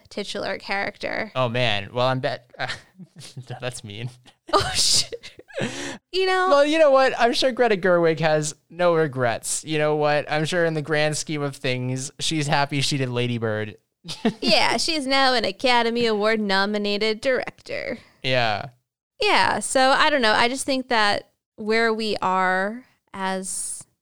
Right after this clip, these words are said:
Speaker 1: a culture, as, like, a society, like, and what we expect out of our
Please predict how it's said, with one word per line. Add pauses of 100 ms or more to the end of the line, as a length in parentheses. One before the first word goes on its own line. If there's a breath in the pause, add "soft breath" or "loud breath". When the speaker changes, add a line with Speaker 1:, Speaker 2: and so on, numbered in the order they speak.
(180)
Speaker 1:
a
culture,
as,
like,
a
society,
like, (360 loud breath)
and
what
we
expect (100)
out
of
our